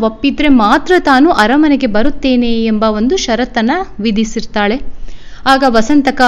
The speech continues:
ಅರಮನೆಗೆ ಬಂದು ಮಹಾರಾಜನನ್ನ ಕೇಳಿ, ಮಹಾರಾಜರು ಎಲ್ಲ ಷರತ್ತನ್ನ ಒಪ್ಪಿದ್ದಾರೆ ಎಂದು ಬಂದು ಮಹಾದೇವಿಗೆ ತಿಳಿಸಿ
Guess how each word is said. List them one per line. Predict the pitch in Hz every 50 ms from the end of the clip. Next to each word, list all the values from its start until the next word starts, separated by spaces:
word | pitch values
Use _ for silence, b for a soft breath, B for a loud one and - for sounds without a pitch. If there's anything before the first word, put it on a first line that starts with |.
| - -
ಅರಮನೆಗೆ | 214 220 277 320 330 311 277 262 220 254
ಬಂದು | 202 220 214 247 302 311 294 302 - - - - - - - -
ಮಹಾರಾಜನನ್ನ | 240 262 214 240 269 262 262 294 339 - 370 320 311 285 269 269 311 339 -
ಕೇಳಿ, | - 269 262 240 233 277 359 415 - - - -
ಮಹಾರಾಜರು | 247 214 220 269 262 254 240 226 233 277 349 392
ಎಲ್ಲ | 311 226 214 202 233 302 370 381
ಷರತ್ತನ್ನ | 381 - 277 247 254 254 - 254 254 294 339 285
ಒಪ್ಪಿದ್ದಾರೆ | 220 214 208 - - 311 320 - 269 254 247 233 233 233
ಎಂದು | 226 220 220 214
ಬಂದು | 214 196 202 233 311 320 320 349 349 B B B B B B -
ಮಹಾದೇವಿಗೆ | 226 233 - 277 339 381 370 311 330 302 247 277 254 - 262
ತಿಳಿಸಿ | 254 - 240 220 214 214 - - 359